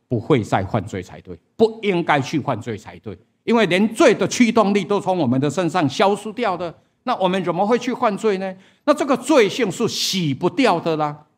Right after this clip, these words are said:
永远都伴随着我们这个肉体存在。所以我们现在看到的罗马书第七章的第五节哈，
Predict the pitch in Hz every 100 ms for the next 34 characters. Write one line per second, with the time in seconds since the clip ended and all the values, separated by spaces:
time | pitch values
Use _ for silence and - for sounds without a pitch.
0 | _ 190 196 262 214 147 151 214 208 262
1 | 226 156 160 143 143 139 123 135 135 196
2 | 160 160 214 139 120 107 - 147 147 202
3 | 147 - - _ - 302 240 165 170 247
4 | 214 - 226 185 196 156 147 190 190 151
5 | 190 175 240 175 - 185 175 170 160 139
6 | 226 123 113 107 113 120 135 - -